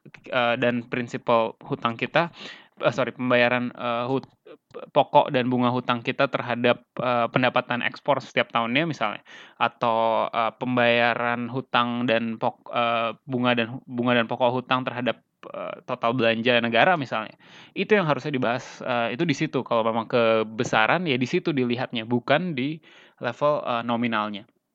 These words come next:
Ini satu, tentang Indonesia darurat hutang.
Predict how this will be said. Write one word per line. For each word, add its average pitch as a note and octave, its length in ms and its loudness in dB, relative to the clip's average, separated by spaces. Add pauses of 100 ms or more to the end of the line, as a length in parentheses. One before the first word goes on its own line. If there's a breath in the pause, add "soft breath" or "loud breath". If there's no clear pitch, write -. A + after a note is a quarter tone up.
(400)
Ini E3+ 320 -2
satu, B2+ 400 0
tentang A#2 480 -4
Indonesia A2+ 400 -2
darurat A2 240 2
hutang. - 320 -14